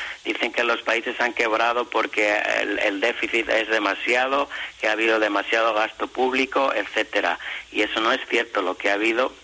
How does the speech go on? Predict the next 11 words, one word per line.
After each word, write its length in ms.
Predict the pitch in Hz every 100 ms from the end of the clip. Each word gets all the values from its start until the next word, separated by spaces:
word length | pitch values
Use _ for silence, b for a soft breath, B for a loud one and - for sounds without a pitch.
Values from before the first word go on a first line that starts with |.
| - - -
por 160 | 98 95
ejemplo, 560 | - 107 98 87 73 B B B B B
Grecia, 340 | 117 120 - 123
Portugal, 500 | 123 117 - 117 107
Irlanda 460 | 104 113 113 107
y 60 | 101
España 580 | 95 - 120 123 127 -
gastaron 580 | 113 104 - 120 120 117
menos 260 | 120 120 113
que 80 | 117
Alemania, 720 | 110 107 113 120 120 131 131